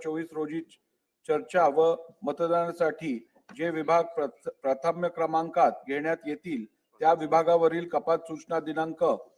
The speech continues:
एकोणीस डिसेंबर दोन हजार चोवीस रोजी सायंकाळी पाच वाजेपर्यंत स्वीकारल्या जातील.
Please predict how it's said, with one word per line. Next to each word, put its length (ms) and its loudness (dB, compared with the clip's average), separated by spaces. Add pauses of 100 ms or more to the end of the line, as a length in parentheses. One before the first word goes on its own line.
(340)
एकोणीस 440 -2
डिसेंबर 420 0
दोन 220 -4
हजार 160 6
चोवीस 400 -6
रोजी 220 -4
सायंकाळी 500 0
पाच 340 2
वाजेपर्यंत 540 -2
स्वीकारल्या 640 -2
जातील. 460 2